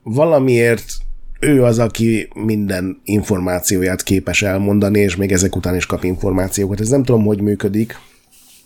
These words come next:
de nem arról van szó, hogy kamuzna. Ő mondta például, hogy, ö, az volt az eredeti terv, hogy az Apex Legends az egy ilyen full nagy platform lesz, és lesznek benne single player játékok is, meg különböző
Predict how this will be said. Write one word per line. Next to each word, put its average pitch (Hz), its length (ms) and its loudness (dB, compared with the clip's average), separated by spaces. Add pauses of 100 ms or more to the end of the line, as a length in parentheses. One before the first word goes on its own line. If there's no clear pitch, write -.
(200)
de 110 100 0
nem 120 160 4
arról 101 220 0
van 92 120 -4
szó, 104 180 0
hogy 98 120 -2
kamuzna. 98 640 -2 (1080)
Ő 151 180 4
mondta 123 380 2
például, 123 560 2
hogy, 120 240 0
ö, 120 220 0 (400)
az 120 120 4
volt 101 160 0
az 107 300 0
eredeti 107 460 -2
terv, 120 240 2
hogy 117 200 -2
az 120 340 -2
Apex 120 360 0
Legends 113 420 0
az 110 120 2
egy 110 140 2
ilyen 110 180 2
full 107 320 -2
nagy 90 380 -6
platform 98 460 -4
lesz, 101 180 -2
és 92 140 -4
lesznek 92 340 -4
benne 87 220 -8
single 113 400 0
player 98 320 -4
játékok 92 600 -4
is, 98 160 -2
meg 85 140 -8
különböző 85 640 0